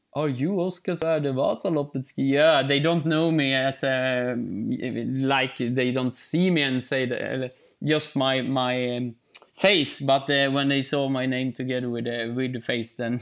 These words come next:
<laughs> and the name, then they know that I'm the Vasaloppet winner. <laughs> So I think I will live with this, and, uh, I like to live with this, and it's very, very fun when people come and ask for autograph or,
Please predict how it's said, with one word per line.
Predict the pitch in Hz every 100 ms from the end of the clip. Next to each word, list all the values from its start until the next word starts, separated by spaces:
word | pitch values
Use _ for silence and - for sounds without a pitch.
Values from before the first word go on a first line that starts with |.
| -
<laughs> | 165 139
and | - 139
the | 135
name, | 131 135 139 - - 139
then | - 139 143 135 123
they | 123
know | 120 120
that | 117 117
I'm | 120 120
the | 117
Vasaloppet | 117 117 113 117 - -
winner. | 104 - -
<laughs> | 147 147
So | 165 147 - -
I | 165
think | 175 196 180
I | 165
will | 160
live | 151 160 156
with | 143
this, | 147 143 -
and, | 139 131
uh, | - 139 139 151
I |
like | 165 160 156 151
to | 151
live | 147
with | 139 139
this, | 135 139 -
and | 135
it's | 135 131
very, | 139 131
very | 123 120
fun | 113 127 127 127
when | 123
people | 135 135 127
come | 123 131 131
and | 123
ask | 123 120 -
for | 123
autograph | 127 - 120 120 123 123
or, | 120